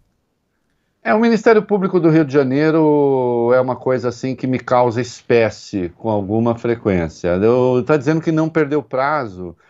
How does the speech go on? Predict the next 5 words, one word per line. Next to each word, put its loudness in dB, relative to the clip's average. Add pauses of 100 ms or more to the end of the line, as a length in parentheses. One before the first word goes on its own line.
(300)
mas -6
tudo -8
indica -6
que -6
perdeu. 0